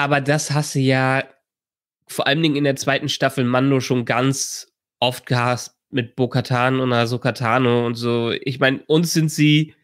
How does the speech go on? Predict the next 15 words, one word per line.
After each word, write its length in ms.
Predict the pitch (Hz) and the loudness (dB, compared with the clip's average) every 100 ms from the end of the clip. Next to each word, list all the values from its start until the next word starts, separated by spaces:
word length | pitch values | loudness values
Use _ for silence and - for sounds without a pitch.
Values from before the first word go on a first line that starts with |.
| _ _ _ _ 120 | _ _ _ _ -4
einigermaßen 680 | 147 147 147 139 143 143 139 | -2 0 0 0 0 -4 -8
klar 380 | - 139 156 | -2 0 0
im 180 | 143 131 | -2 -4
Blick, 480 | 143 156 196 - - _ _ _ | 0 0 0 -8 -20 _ _ _
aber 180 | 131 151 | -4 0
so 60 | 160 | -2
ein 100 | 147 | -2
Cad 280 | 170 160 143 | -4 -2 0
Bane 480 | 147 170 185 170 | 2 2 0 -6
zum 160 | - 147 | -10 -4
Beispiel 420 | 139 147 143 131 - - | -2 -2 -2 -4 -6 -6
hatte 160 | 131 | -6
ich 100 | 131 | -2
auch 160 | 113 123 | -2 -2
nix, 380 | 127 - - | -4 -6 -14